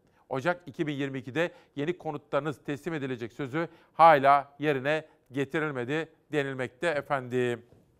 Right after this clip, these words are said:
Hayat zor olduğunda ne yapacağız? Üstümüze üstümüze abandığında birbirimize dayanacağız.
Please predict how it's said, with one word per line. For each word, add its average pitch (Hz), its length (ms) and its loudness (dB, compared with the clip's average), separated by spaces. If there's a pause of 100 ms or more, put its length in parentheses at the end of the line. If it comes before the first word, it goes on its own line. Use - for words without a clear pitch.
(1300)
Hayat 208 380 2
zor 180 220 6
olduğunda 151 400 2
ne 147 60 0
yapacağız? 156 680 4 (1000)
Üstümüze 156 580 -2
üstümüze 139 400 -4
abandığında 131 720 0 (2500)
birbirimize 139 640 -2
dayanacağız. 104 600 -6